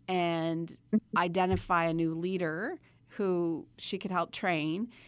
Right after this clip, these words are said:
Speaker 1: And now they're just, they're sti-, continuing with the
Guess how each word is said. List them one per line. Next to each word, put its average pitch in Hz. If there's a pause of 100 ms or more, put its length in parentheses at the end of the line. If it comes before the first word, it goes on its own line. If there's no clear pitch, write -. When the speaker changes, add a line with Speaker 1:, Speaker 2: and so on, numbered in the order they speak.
(160)
Speaker 1:
And 185
now 175
they're 185
just, 185 (300)
they're 185
sti-, -
continuing 175
with 185
the 165